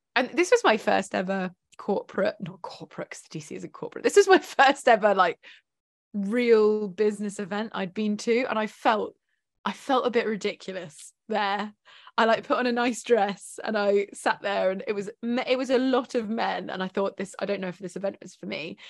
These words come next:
Then all the talks started and I was like, "This event is so for me. It couldn't be more for me." And, um, then your funnel talk went on and I just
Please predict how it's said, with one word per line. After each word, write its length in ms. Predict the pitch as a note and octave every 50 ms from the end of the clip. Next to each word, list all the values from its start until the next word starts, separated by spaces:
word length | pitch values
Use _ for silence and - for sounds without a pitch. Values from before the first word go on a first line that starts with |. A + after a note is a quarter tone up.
| - _ _
Then 140 | A3+ A#3 B3+
all 120 | C4 B3
the 80 | A3+ G#3
talks 380 | - - - G#3+ - - -
started 480 | - - - F#3+ E3+ - - G3+ G3+ G3+
and 100 | F#3 F3+
I 40 | F3+
was 120 | F3 -
like, 140 | F#3+ - -
"This 240 | G3 G3+ A3 - A#3
event 260 | G3+ G#3+ G#3 G#3 -
is 100 | - -
so 320 | - - A#3+ G#3+ G#3+ A3
for 140 | G#3 - G#3+
me. 320 | G3+ G3 F3+ E3+ E3 -
It 160 | - C#3 - -
couldn't 280 | - G#3 G3+ G3 F3+
be 100 | F#3+ G3+
more 200 | G3 F#3 F3 F3+
for 120 | - - F3+
me." 340 | E3 D3 C3 D3 D#3 - - - - - - - - _ _ -
And, 280 | G#3+ G#3 G#3 G#3 G#3 G#3+
um, 360 | G#3 G3+ G3+ G3+ G3+ G3+ G3+ - _ -
then 180 | G#3+ G#3+ G#3+
your 380 | G#3+ A#3 G#3+ G#3 G#3 G3+ G3 - - _ _
funnel 260 | - G#3 G3 F#3+ F3+
talk 260 | - - F#3 G3+ F#3+
went 120 | F#3 E3 -
on 240 | E3+ F3 F#3 E3+ -
and 120 | - F3+
I 120 | E3+ E3
just 340 | D3+ E3+ E3+ - - - -